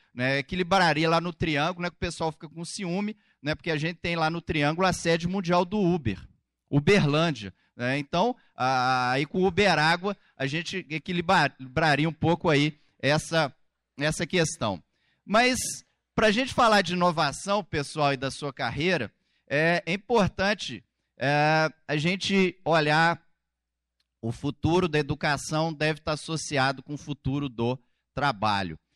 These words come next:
Então, tem um site bem interessante, né? É, depois esses slides aqui vão ficar disponíveis, né? Aqui tá com vida própria. É, fi-, disponíveis, né, pra você, mas tem um site que chama Will Robots Take My Job?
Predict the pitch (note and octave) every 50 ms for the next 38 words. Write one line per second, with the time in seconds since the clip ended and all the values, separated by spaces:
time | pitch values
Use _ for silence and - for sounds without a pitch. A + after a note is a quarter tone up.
0 | _ _ _ _ - D3+ C#3 - F#3+ A3 A3 A3 A#3+ B3+ B3+ A3 - - F3+ E3+
1 | E3 - - C#3 D3 D#3+ E3+ - - D#3 C3 B2+ A2+ - - C#3+ D#3 D#3+ - C3+
2 | C3 C3 A#2+ - _ _ _ _ _ _ - G#2+ A2+ B2+ B2 - C3+ C#3 C#3+ C#3
3 | B2 - - - C3 B2+ - B2+ G#2+ F#2 D#2+ - _ G#2 G2+ G#2+ A2+ A#2 B2 A#2
4 | A2 A#2 A2 - A#2+ A2 B2 A#2 - - - A#2+ A2+ G2+ - - _ A#2+ A2+ G2+
5 | G#2 A2 G#2 F#2+ F#2+ F2 - - - - G#2 F#2+ F#2+ - - - - - - -
6 | - _ F#2 _ - A2+ - B2 A#2 - A#2+ G#2+ A#2 A#2+ A2 G#2 - _ - F#2+
7 | F2+ - _ _ _ _ _ _ - A2 A#2 B2 B2 B2+ B2+ B2 A#2+ - - _
8 | _ _ _ - B2+ - _ _ _ _ _ _ - - - - D3+ C#3 C3+ D3
9 | C3+ C3+ C#3 A#2+ C3 C3+ C3 - - C3+ B2+ A#2+ B2 A#2 - D#3 D3 E3 E3+ -
10 | - G3+ G3+ F#3 - - F3+ F3 F3+ - - - F#3+ F3 E3 D#3+ D#3+ E3+ G#3+ B3
11 | C4 B3 A3 F#3+ D#3+ B2 A#2+ C3 D#3 F#3+ G3+ - - - - - F3+ F#3+ - _
12 | F#3+ F#3+ D#3+ B2 A2 A#2 A#2+ A#2+ A2+ G#2 F2+